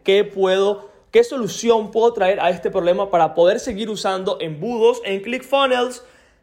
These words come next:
sin tener que sacarlo de mi propio bolsillo. Entonces,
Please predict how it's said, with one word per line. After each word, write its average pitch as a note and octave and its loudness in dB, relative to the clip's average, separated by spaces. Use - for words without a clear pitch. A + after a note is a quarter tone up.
sin C#4 0
tener G3 2
que G3 2
sacarlo F#3+ 0
de F#3+ 0
mi E3+ -2
propio F3+ 2
bolsillo. C#3+ -6
Entonces, F#3 -2